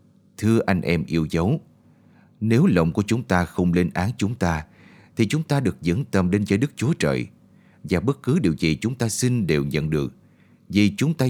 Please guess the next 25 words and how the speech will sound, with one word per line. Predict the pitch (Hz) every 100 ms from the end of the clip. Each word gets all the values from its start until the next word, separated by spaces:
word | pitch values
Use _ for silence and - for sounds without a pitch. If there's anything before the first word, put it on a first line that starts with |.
| 113
vâng | 135 107
giữ | 80 90 104
các | 175 82
điều | 76 73 -
răn | 123 127
của | 98
Ngài | 95 76 69 64 - - _ -
và | - 80
làm | 78 73 78
điều | 78 73
đẹp | 80 -
lòng | 80 73
Ngài. | 73 65 64 - _ _ _ _ _ _ _ _ _ _ _ _ _ _ _ _ _
Giăng | 82 92 90
nhất, | 110 - - _ - _ _ _ _ -
chương | 98 87
ba, | 87 85 - _ -
câu | 135
mười | 110 80
chín | - 92 123
đến | 98 76
câu | 98
hai | 87
mươi | 80
hai. | 85 80